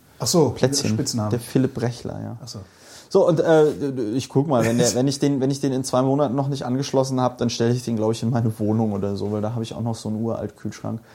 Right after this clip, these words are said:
Speaker 2: Aber ich hatte mir halt so gedacht, so im
Speaker 1: Kannst du
Speaker 2: Sommer
Speaker 1: halt so mal so Christopher Lauer sammelt Kühlschränke.
Speaker 2: Ja,
Speaker 1: Ist ja auch
Speaker 2: genau,
Speaker 1: immer so, so
Speaker 2: Christopher
Speaker 1: für eine
Speaker 2: Lauer
Speaker 1: Home-Story.
Speaker 2: looking. Ja, ja.
Speaker 1: Für eine
Speaker 2: Mhm,
Speaker 1: Home-Story,
Speaker 2: genau,
Speaker 1: also
Speaker 2: Lauer
Speaker 1: sammelt,
Speaker 2: sammelt Kü-, hier, und
Speaker 1: sammelt
Speaker 2: hier kommen sie in mein,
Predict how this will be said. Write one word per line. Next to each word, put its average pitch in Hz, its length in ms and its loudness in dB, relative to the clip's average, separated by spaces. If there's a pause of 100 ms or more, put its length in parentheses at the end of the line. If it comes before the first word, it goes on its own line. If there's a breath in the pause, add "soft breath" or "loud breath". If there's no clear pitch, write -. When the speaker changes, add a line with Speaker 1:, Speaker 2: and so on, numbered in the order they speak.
(180 loud breath)
Speaker 2:
Aber 120 100 4
ich 120 100 2
hatte 151 140 4
mir 143 140 4
halt 135 120 2
so 135 140 0
gedacht, 123 300 0
so 117 100 -2
im 110 80 0
Speaker 1:
Kannst 110 140 2
du 113 60 4
Speaker 2:
Sommer 131 120 4
Speaker 1:
halt 139 80 6
so 139 60 4
mal 135 60 -4
so 123 100 -6
Christopher 131 420 -6
Lauer 123 240 -2
sammelt 127 340 -4
Kühlschränke. 123 600 -6
Speaker 2:
Ja, 117 180 4
Speaker 1:
Ist 104 120 -4
ja - 40 -6
auch 117 60 0
Speaker 2:
genau, 117 220 2
Speaker 1:
immer 117 80 -2
so, - 40 -6
so 120 60 -6
Speaker 2:
Christopher 131 240 0
Speaker 1:
für 127 60 -2
eine 123 80 2
Speaker 2:
Lauer 123 260 6
Speaker 1:
Home-Story. 123 220 2 (120)
Speaker 2:
looking. - 160 -8
Ja, 120 160 4
ja. 113 220 0
Speaker 1:
Für 113 80 -6
eine 117 80 -4
Speaker 2:
Mhm, 117 60 -4
Speaker 1:
Home-Story, 117 340 -4
Speaker 2:
genau, 117 160 -2
Speaker 1:
also 113 100 0
Speaker 2:
Lauer 120 300 4
Speaker 1:
sammelt, - 20 -4
Speaker 2:
sammelt 117 320 -2
Kü-, 110 160 -6
hier, 123 180 -2
und 117 60 -2
Speaker 1:
sammelt 127 280 2
Speaker 2:
hier - 60 -6
kommen 151 140 0
sie 127 120 2
in 120 80 -2
mein, 120 60 -2